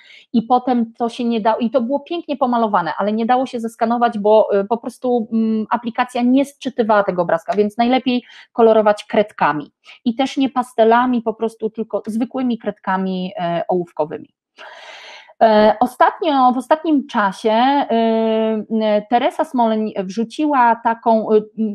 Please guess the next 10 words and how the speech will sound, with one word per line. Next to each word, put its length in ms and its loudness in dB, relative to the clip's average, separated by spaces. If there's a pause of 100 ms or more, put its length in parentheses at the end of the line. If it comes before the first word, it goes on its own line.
(340)
to 100 0
nasza 260 0
trenerka, 480 0
która 260 0
dzisiaj 320 -2
rano 240 4
prowadziła 580 0
świetną 420 -2
lekcję 300 -2
matematyki, 960 0